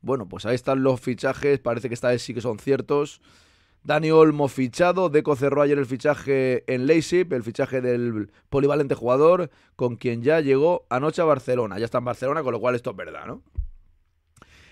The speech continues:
El Barça pagará cuarenta y siete millones de euros fijos más variables hasta llegar a los sesenta. Firmará por seis temporadas.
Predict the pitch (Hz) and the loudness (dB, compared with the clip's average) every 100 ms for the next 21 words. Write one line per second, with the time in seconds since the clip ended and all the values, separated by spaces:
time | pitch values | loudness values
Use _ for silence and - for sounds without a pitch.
0 | - 123 160 202 180 185 185 165 151 180 | -8 0 0 2 4 4 4 2 0 0
1 | 165 160 190 185 147 185 196 135 185 - | 0 0 0 0 2 4 2 0 -2 -2
2 | 208 165 139 139 175 190 160 143 139 165 | 0 2 4 4 4 2 -4 -2 0 2
3 | 170 131 135 147 123 123 127 160 151 160 | 0 0 -2 -2 -2 -2 -2 0 0 -2
4 | 165 143 - 95 80 69 - - | -2 -4 -6 -12 -12 -14 -20 -20